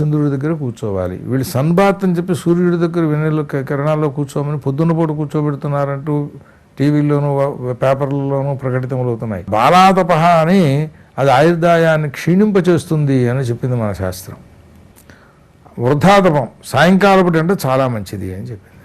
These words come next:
అక్కడ కూర్చోబెట్టండి, చాలా సంతోషం. అది కూడా అపరాహ్నం వెళ్ళిపోయి సాయాహ్నం వచ్చిన తరువాత చెయ్యాలి. అపరాహ్న కాలంలో పనికిరాదు. అట్లాగే చంద్రుడికి ఆ భేదం లేదు.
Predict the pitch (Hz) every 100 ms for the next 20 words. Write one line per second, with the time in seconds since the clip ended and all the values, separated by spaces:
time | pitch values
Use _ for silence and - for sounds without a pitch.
0 | - - 165 151 147 175 165 143 107 82
1 | - - 110 120 107 101 95 87 - -
2 | - _ _ - 120 151 175 185 127 160
3 | 165 170 156 160 139 139 151 165 185 220
4 | 202 - - - - 120 143 175 180 180
5 | 156 151 120 - 156 147 151 147 156 175
6 | 175 - 101 95 87 110 120 160 156 147
7 | 143 139 139 147 117 107 - - - _
8 | _ 165 196 220 220 - 175 202 233 233
9 | 190 147 160 147 175 185 160 143